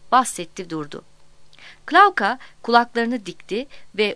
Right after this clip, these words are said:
Ukraynalının kendisini danstan sonra eve getirmesine izin verdi. Onunla çalılıkta buluşmaktan kaçındı. Aklı başından uçmadıydı ya. Ukraynalı daha da kurnaz davranarak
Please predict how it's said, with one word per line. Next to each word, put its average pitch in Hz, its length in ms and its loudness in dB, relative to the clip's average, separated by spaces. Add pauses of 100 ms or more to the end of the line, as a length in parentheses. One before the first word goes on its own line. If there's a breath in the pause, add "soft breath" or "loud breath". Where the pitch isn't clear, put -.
Ukraynalının 220 720 0
kendisini 190 680 -6
danstan 185 400 0
sonra 151 380 -10
eve 196 180 -4
getirmesine 175 640 -8
izin 170 340 -8
verdi. 151 400 -8 (840 loud breath)
Onunla 381 400 2
çalılıkta 262 580 -2
buluşmaktan 196 640 -4
kaçındı. 156 560 -10 (680 soft breath)
Aklı 180 300 -2
başından 190 500 -2
uçmadıydı 180 560 -8
ya. 277 180 -4 (1120 loud breath)
Ukraynalı 311 680 2
daha 277 220 4
da 247 60 4
kurnaz 170 500 -8
davranarak 196 600 -2